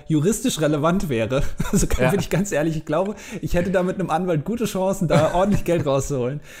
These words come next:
Speaker 1: Äh, wenn ich da einmal mit dem Ketchup-Spender vergleiche. Äh,
Speaker 2: <laughs> Beleidigen die dich dann in den Aufnahmen, was du dann rausschneidest quasi so? Reden sie dann auch mit dir?
Speaker 1: Ja, manchmal. Also, äh, nicht immer, aber, äh, wenn, wenn ich irgend-, für irgendwas verantwortlich bin in ihren Augen, dann bin ich meistens der Buhmann. Dann sind's nicht die,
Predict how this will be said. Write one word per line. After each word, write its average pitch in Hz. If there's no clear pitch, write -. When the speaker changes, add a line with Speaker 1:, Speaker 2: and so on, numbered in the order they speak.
Speaker 1:
Äh, 160
wenn 170
ich 180
da 151
einmal 196
mit 175
dem 156
Ketchup-Spender 185
vergleiche. 113
Äh, 151
Speaker 2:
<laughs> -
Beleidigen 156
die 151
dich 131
dann 120
in 131
den 165
Aufnahmen, 147
was 135
du 131
dann 113
rausschneidest 156
quasi 147
so? 143
Reden 139
sie 147
dann 131
auch 113
mit 113
dir? 143
Speaker 1:
Ja, 160
manchmal. 175
Also, 151
äh, 135
nicht 151
immer, 196
aber, 143
äh, 127
wenn, 127
wenn 120
ich -
irgend-, 170
für -
irgendwas 175
verantwortlich 185
bin 202
in 151
ihren 160
Augen, 170
dann 151
bin 147
ich -
meistens 110
der 107
Buhmann. 104
Dann 127
sind's 139
nicht 143
die, 147